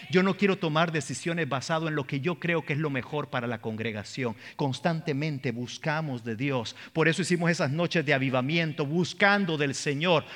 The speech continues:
Porque como líderes espirituales tenemos una gran responsabilidad. Pero aquí te va lo dif-, lo, lo, lo, lo interesante. Tú también eres un líder espiritual de tu hogar. Tú eres un líder espiritual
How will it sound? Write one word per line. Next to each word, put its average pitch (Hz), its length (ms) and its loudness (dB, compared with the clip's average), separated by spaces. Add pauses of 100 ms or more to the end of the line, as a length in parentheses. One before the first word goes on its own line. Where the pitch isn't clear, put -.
Porque 170 180 4
como 170 240 4
líderes 214 460 6
espirituales 190 640 0
tenemos 180 280 0
una 185 200 0
gran 175 300 2
responsabilidad. 135 1300 2
Pero 175 140 4
aquí 165 160 2
te 160 140 2
va 139 120 6
lo 143 160 2
dif-, 143 200 -4
lo, 139 140 -2
lo, 135 120 0
lo, 131 180 0
lo 139 140 0
interesante. 127 760 0 (220)
Tú 226 140 -4
también 165 480 -2
eres 120 240 -6
un 120 180 -4
líder 127 240 -2
espiritual 110 600 -8
de 104 80 -10
tu 113 180 -10
hogar. 131 380 -10 (1900)
Tú 196 120 2
eres 233 200 2
un 180 240 0
líder 202 240 0
espiritual 165 800 -2